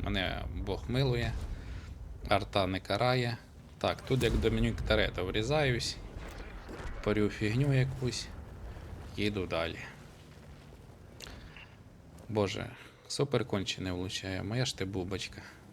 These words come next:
Все, розриваю дистанцію, типу я такий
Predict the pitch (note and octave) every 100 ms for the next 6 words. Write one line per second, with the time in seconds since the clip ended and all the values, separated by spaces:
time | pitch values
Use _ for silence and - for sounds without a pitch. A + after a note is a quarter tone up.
0 | - - - - - - - - - -
1 | - - - - - - G#2+ G2 F#2 G#2
2 | G2 F#2+ G2 - B2+ C#3 C3 A#2+ - -
3 | G#2+ G2 - - G#2 G2+